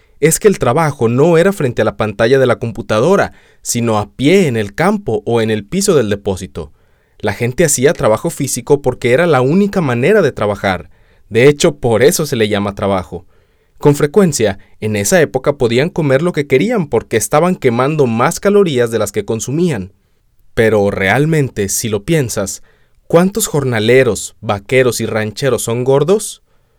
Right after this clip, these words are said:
No muchos. Piensa en su estilo de vida. Se despiertan, toman una taza de café con el desayuno, se van a trabajar, vuelven para cenar y se van a dormir temprano para volver a levantarse al día siguiente y hacer todo de nuevo.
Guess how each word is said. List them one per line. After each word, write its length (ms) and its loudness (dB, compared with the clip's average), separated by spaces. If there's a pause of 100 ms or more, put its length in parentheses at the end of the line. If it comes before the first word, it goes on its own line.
(200)
No 200 -4
muchos. 640 -4 (440)
Piensa 360 -4
en 40 -4
su 100 2
estilo 340 -2
de 80 2
vida. 360 -6 (340)
Se 160 -4
despiertan, 840 0 (160)
toman 240 2
una 180 0
taza 260 -4
de 120 -4
café 280 -4
con 140 -2
el 120 -4
desayuno, 640 -2 (180)
se 200 -8
van 200 -4
a 80 -8
trabajar, 580 0 (300)
vuelven 340 2
para 220 -4
cenar 480 -2
y 80 -6
se 160 -2
van 160 0
a 60 -2
dormir 380 -2
temprano 520 -2
para 200 0
volver 380 0
a 60 2
levantarse 560 -2
al 120 -2
día 180 0
siguiente 580 -4
y 100 -2
hacer 320 0
todo 380 0
de 100 -2
nuevo. 400 -6